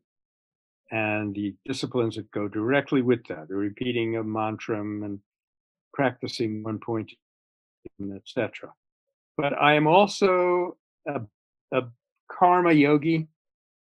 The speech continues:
within that spectrum, so I have to work off my karma, and I have to engage myself, <laughs> which is, you know, quite a considerable backlog,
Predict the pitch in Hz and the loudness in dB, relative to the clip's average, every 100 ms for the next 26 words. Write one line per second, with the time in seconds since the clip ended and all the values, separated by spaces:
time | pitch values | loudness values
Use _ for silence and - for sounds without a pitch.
0 | _ _ _ 127 123 143 139 139 139 - | _ _ _ -4 0 0 0 0 -2 -8
1 | - 156 156 170 156 - 131 120 117 123 | 0 0 2 0 0 0 0 0 2 2
2 | 123 123 131 - - 135 135 135 _ 135 | 2 2 0 -2 -2 0 -2 -8 _ -2
3 | - - _ _ 110 143 156 143 151 135 | -2 -10 _ _ 0 2 4 4 4 2
4 | 127 135 - 151 175 107 147 165 _ _ | 2 2 4 6 6 4 0 -4 _ _
5 | _ _ _ _ _ 101 113 110 143 180 | _ _ _ _ _ -8 -4 2 4 4
6 | - 135 117 123 143 143 135 117 - 131 | 4 2 2 4 4 2 0 -2 0 2
7 | 117 135 - - _ _ _ _ - 139 | 4 2 -4 -20 _ _ _ _ 0 2
8 | 139 139 123 156 143 123 120 - 156 160 | 2 -2 0 2 4 6 4 4 4 4
9 | 139 120 151 131 117 110 110 110 - 135 | -2 -2 0 2 2 2 0 0 2 2
10 | 151 113 104 101 120 | 2 -2 -2 -2 -4